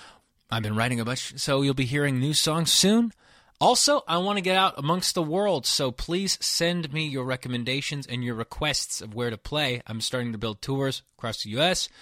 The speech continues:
Hell, across the world. I will say no to no one,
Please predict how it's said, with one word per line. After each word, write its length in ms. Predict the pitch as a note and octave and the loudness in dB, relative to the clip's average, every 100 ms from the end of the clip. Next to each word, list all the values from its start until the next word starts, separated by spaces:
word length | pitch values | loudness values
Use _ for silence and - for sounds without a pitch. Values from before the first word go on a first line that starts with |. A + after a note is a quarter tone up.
| - - - _ - | -20 -20 -20 _ 0
Hell, 160 | G3+ | 2
across 280 | F#3 F#3 E3+ | 2 0 0
the 120 | F3 | -2
world. 280 | F3+ D#3+ A#2 - | -2 -2 -2 -2
I 140 | D3+ | -2
will 160 | D3+ C3+ | -2 -2
say 280 | - C#3+ | 0 0
no 520 | A#2+ B2+ C#3+ D3 C#3+ - | 0 0 2 2 0 -6
to 180 | - C#3+ | -6 -4
no 320 | B2+ A#2+ C#3+ | 0 4 4
one, 360 | C3+ A#2 F#2+ | 4 2 -2